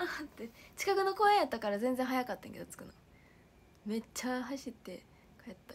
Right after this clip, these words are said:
「え、痛くないから歩けるねんけど」と思って。<laughs> そういう場合じゃなかったみたい。カルビさん、ギフトありがとうございます。もうカルビさん呼びになった。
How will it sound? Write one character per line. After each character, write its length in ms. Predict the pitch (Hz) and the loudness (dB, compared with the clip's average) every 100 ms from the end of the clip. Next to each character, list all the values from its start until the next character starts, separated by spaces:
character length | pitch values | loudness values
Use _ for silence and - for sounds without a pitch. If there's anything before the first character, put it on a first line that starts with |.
| - | 0
「え、 120 | 262 | 0
痛 180 | 285 349 | 2 0
く 100 | 294 | 2
な 120 | 247 | 0
い 60 | 247 | 0
か 100 | 214 | 0
ら 140 | 214 | 0
歩 100 | 247 | -2
け 160 | 277 294 | 0 0
る 80 | |
ね 120 | 311 254 | 2 0
ん 60 | |
け 100 | 226 | 0
ど」 220 | 208 185 185 | -4 -4 -8
と 100 | 185 | -12
思 80 | 196 | -14
っ 40 | |
て。 140 | - - - - - - | -16 -20 -20 -20 -20 -20
<laughs> 840 | - - 226 233 233 226 220 208 202 - - - - - - - - - | -14 -6 2 6 8 6 4 2 -4 -8 -20 -20 -20 -18 -18 -20 -20 -18
そ 160 | - 214 | -10 -6
う 40 | |
い 80 | 208 | -2
う 40 | |
場 100 | 202 | 0
合 100 | 202 | 0
じ 60 | 180 | 0
ゃ 60 | |
な 120 | 170 160 | -6 -8
か 100 | - | -12
っ 20 | |
た 80 | - | -16
み 140 | - | -20
た 60 | - | -20
い。 20 | - - - - - - - - - - - - - - | -20 -20 -20 -20 -20 -20 -20 -20 -20 -20 -20 -20 -20 -2
カ 160 | 349 | 4
ル 160 | 370 339 | 6 6
ビ 80 | 330 | 4
さ 160 | 294 | 2
ん、 100 | 285 | 2
ギ 140 | 277 311 | 2 0
フ 60 | |
ト 120 | - 320 | 2 2
あ 40 | |
り 120 | 320 | 2
が 80 | 311 | 0
と 160 | 311 294 | -2 -2
う 40 | |
ご 80 | 294 | -2
ざ 100 | 302 | -2
い 80 | 302 | -4
ま 140 | 302 | -4
す。 60 | 311 269 - - - - - - - | -8 -10 -18 -20 -20 -20 -20 -20 -12
も 80 | 233 | -8
う 40 | 233 | -4
カ 140 | 269 | 0
ル 120 | 277 | 2
ビ 100 | 269 | 0
さ 140 | 262 254 | -2 -2
ん 80 | |
呼 80 | 240 | -2
び 100 | 240 | -2
に 120 | 214 | -4
な 60 | 196 | -6
っ 20 | 180 | -10
た。 100 | - | -18